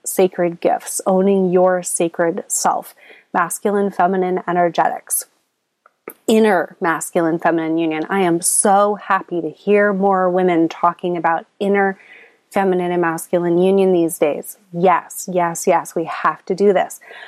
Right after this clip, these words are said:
Um, yeah, conscious relationships, prosperity, and more, women's resources.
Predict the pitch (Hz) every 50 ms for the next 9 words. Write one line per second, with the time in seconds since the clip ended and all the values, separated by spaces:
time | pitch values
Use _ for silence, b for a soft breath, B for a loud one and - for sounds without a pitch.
0 | B B B B _ - 208 196 190 190 185 185 180 180 180 180 180 180 180 175
1 | 180 - - - 196 202 196 175 - - - - 185 175 170 190 180 - 185 180
2 | 170 170 170 165 - 185 180 175 - 185 - - - - - - 170 170 - -
3 | 180 185 185 190 180 165 - 170 175 175 170 170 180 196 214 196 175 175 180 185
4 | 196 214 220 208 196 190 - - - 208 185 190 185 190 214 233 254 262 - -
5 | 196 - 165 - - 190